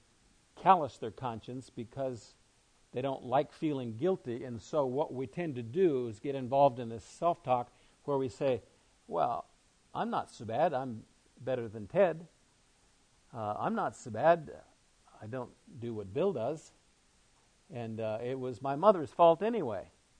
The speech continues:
And so we justify, we excuse, we blame, we compare in an attempt to sort of deal with our own guilt and make it so it doesn't feel as bad.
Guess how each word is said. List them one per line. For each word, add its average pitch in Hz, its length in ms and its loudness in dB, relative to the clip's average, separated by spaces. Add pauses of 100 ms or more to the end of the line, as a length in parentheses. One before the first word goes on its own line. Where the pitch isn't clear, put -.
(840)
And 113 220 -2
so 143 240 2
we 120 140 0
justify, 165 720 8
we 135 140 0
excuse, 147 540 -2
we 123 140 -4
blame, 143 380 -2
we 117 120 -6
compare 135 640 -2 (240)
in 143 140 -8
an 127 100 -8
attempt 208 480 -8
to 131 260 -4 (560)
sort 151 280 -6
of 120 180 -10 (320)
deal 170 240 2
with 139 180 -4
our 139 140 -4
own 139 260 -6
guilt 139 380 -2
and 127 140 -10
make 143 200 -8
it - 140 -14
so 135 200 -4
it 123 80 -8
doesn't 127 280 -10
feel 160 320 -6
as 107 100 -10
bad. 107 300 -8